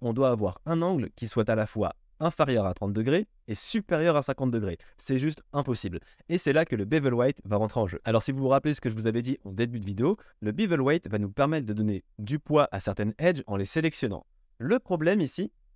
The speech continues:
si je désactive pour le moment, hop, le bevel à ce niveau-là, c'est que si je rentre en mode edit, je ne peux pas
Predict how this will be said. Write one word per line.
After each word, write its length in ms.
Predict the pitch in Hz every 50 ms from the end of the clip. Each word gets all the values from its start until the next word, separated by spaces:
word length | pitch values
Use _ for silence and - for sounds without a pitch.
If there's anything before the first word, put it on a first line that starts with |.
| _ _ _
si 200 | - - - 104
je 100 | 98 95
désactive 520 | 101 123 117 123 113 - - 135 127 107
pour 160 | - - 113
le 60 | 107 110
moment, 340 | 110 107 107 107 104 - _ _ -
hop, 180 | 165 160 - - - - _ - -
le 120 | - 85
bevel 420 | 82 90 101 104 95 92 90 80 - -
à 80 | 117
ce 100 | - -
niveau-là, 280 | 113 98 95 113 151 - - - - - - - _
c'est 180 | - 123 110
que 80 | - 113
si 160 | - - 220
je 60 | 208 196
rentre 160 | 175 - 139
en 20 |
mode 160 | 113 104 98
edit, 220 | 110 123 180 220 - - - _ _ _ _ _ -
je 140 | 101 127 160
ne 100 | 170 160
peux 160 | - 180 165
pas 340 | - - 185 190 190 -